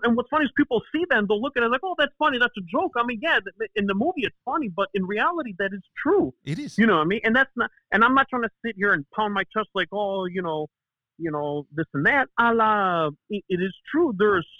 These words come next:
Speaker 1: so many words from the language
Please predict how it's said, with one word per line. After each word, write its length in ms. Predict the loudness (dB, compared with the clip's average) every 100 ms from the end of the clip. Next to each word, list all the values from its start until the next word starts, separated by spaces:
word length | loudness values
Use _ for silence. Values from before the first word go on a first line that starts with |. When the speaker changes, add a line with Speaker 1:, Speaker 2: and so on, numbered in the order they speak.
| -4
Speaker 1:
so 160 | -2 0
many 320 | 0 -2 -4
words 640 | -4 0 2 2 0 -4 -10 -20 _ _ _ _ _ _ _ _ -2
from 160 | 0
the 60 | 0
language 420 | 2 2 2 0